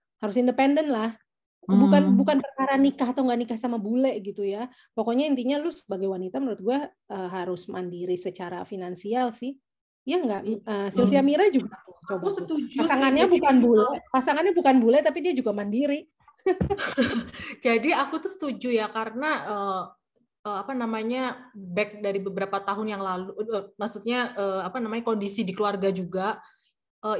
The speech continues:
Speaker 3: ibu aku itu cukup, eh, apa ya, punya mindset yang berbeda untuk orang di zamannya pada tahun itu. Kan ibuku udah tua banget ya. Cuman dari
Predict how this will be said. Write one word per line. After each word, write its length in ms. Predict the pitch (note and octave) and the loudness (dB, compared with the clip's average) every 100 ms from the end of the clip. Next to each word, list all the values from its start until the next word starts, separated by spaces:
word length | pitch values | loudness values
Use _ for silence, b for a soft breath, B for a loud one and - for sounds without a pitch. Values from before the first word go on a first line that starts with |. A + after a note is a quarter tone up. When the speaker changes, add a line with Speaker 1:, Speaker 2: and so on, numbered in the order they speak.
| A3+ | -2
Speaker 3:
ibu 140 | F#3+ | 2
aku 300 | G#3 A#3 B3 B3 | 2 2 -2 -2
itu 100 | D#4+ | -2
cukup, 800 | D#4 B3+ - B3+ B3+ B3 B3 - - | -2 -4 0 4 4 4 0 -16 -8
eh, 520 | A3+ A3 G#3+ G#3+ G#3 F#3+ A3 | -4 -2 -2 -2 -2 -4 -6
apa 160 | A3 G3 | -4 -2
ya, 180 | F#3 F3+ | -2 -4
punya 600 | F3+ A#3+ A#3 B3+ C4 C4 C4 _ _ _ | -2 0 2 2 0 -4 -8 _ _ _
mindset 480 | A#3 A#3+ A#3+ A#3+ B3+ | -2 0 0 0 -2
yang 100 | B3+ A3 | 0 -2
berbeda 520 | F#3+ G3+ G3 G3+ - | 0 -2 0 -2 0
untuk 300 | G#3+ G#3+ - | -4 -6 -8
orang 300 | G#3 A3 A3+ G#3+ | -6 -4 -2 -2
di 60 | |
zamannya 480 | F#3 F#3 F#3+ G3 G3+ F#3 | -2 -2 -2 -4 -4 -4
pada 180 | F#3 F3+ | -4 -2
tahun 220 | F#3+ F#3+ | -2 -4
itu. 220 | F#3+ F#3+ F#3+ | -6 -10 -6
Kan 100 | A#3 | -2
ibuku 260 | A#3 G3 A3+ | 0 0 -2
udah 120 | G3+ | -2
tua 200 | G#3 G#3 G3 | 0 2 2
banget 280 | F#3+ F#3 G3 | 0 -2 -6
ya. 120 | F3 F3 b b b b - | -10 -12 b b b b -4
Cuman 320 | C4 D4 F4 | -2 0 2
dari 260 | A#3+ G#3+ | 2 2